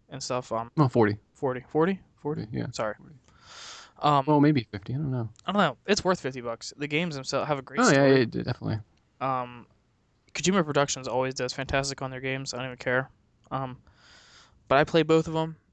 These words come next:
Speaker 1: and they're both really good. I'm actually excited for the, uh, H D collection, and I'm even more excited since they said, "Hey, it's a green light on Zone of the Enders three," because I've been waiting,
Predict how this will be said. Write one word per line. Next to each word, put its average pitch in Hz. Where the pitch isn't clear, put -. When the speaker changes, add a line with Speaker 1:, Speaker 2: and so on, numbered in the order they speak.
Speaker 1:
and 143
they're 139
both 147
really 131
good. 131
I'm 135
actually 139
excited 135
for 135
the, 127
uh, 120
H 143
D 147
collection, 156
and 143
I'm 160
even 143
more 139
excited 123
since 127
they 131
said, 123
"Hey, 127
it's -
a 135
green 135
light 127
on 120
Zone 135
of 131
the 131
Enders 123
three," 131
because 120
I've 113
been 113
waiting, 131